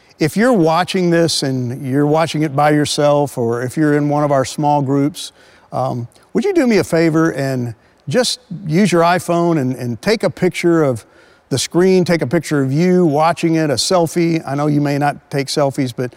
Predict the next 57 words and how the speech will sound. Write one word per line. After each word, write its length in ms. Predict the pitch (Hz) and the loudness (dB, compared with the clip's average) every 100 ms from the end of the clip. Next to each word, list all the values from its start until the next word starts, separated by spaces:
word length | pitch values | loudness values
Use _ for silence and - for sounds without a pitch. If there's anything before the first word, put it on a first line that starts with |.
| - - _ | -20 -20 _
what 140 | 160 214 | 0 2
I 40 | |
want 180 | 233 220 | 2 0
you 80 | 214 | 0
to 100 | 180 | 2
do 160 | 147 | 2
is 140 | 139 - | 0 0
send 280 | 202 220 | 0 0
those 220 | 208 190 - | 2 0 0
to 100 | 156 | -2
me, 360 | 147 147 143 | 0 0 0
and 120 | 135 | 0
I'm 120 | 135 135 | -2 -2
just 200 | 190 - | -4 -2
trying 260 | 202 190 | -2 0
to, 140 | 156 120 - - _ _ | 0 -2 -12 -20 _ _
um, 300 | 160 - - - 330 _ 285 160 139 | -14 -12 -14 -18 -20 _ -10 -8 -4
get 160 | 190 233 | 0 0
an 120 | 220 | 2
idea 440 | 202 190 165 160 | 2 4 4 4
of 220 | 139 120 - - - | 2 -2 -12 -18 -4
what's 260 | 156 190 | -2 0
going 260 | 196 180 156 | 0 0 2
on 180 | 139 131 | 0 -2
out 200 | 107 - | -6 -8
there, 180 | 110 | -8
because, 400 | 110 120 135 120 | -8 -4 -2 -2
uh, 180 | 143 131 - | -4 -4 -2
I'm 180 | 196 | 0
literally 480 | 202 220 214 165 156 | 2 2 2 2 2
speaking 460 | 147 - 180 165 151 | 0 0 -2 0 0
to 100 | 147 | 0
an 80 | 147 | 0
empty 240 | 147 151 | -2 -2
room. 400 | 127 127 110 98 - _ - _ _ _ | -2 -2 -4 -8 -16 _ -20 _ _ _
And, 260 | 143 135 135 | -4 -4 -2
and 180 | 143 127 | -4 0
so 180 | 175 | 2
it 80 | 180 | 2
helps 280 | 185 226 - | 2 -2 0
me 140 | 202 | 0
tremendously 580 | 175 160 165 175 - 151 | 2 2 2 2 2 0
to 100 | 139 | 0
see 380 | 131 - 196 202 | 0 0 2 2
your 140 | 185 | 2
faces 600 | 156 175 170 165 165 160 139 | 2 2 4 4 2 2 0
and 120 | 123 | -4
to 60 | |
see 240 | 120 180 180 | -2 0 0
you 100 | 170 | 2
guys 300 | 160 151 131 | 2 2 2
out 220 | 151 143 | 0 0
there 140 | 143 | -2
getting 360 | 135 151 180 175 | 0 0 2 2
together 340 | 156 151 151 | 2 2 0
and 100 | 135 | 0
meeting. 320 | 135 160 160 | 0 2 2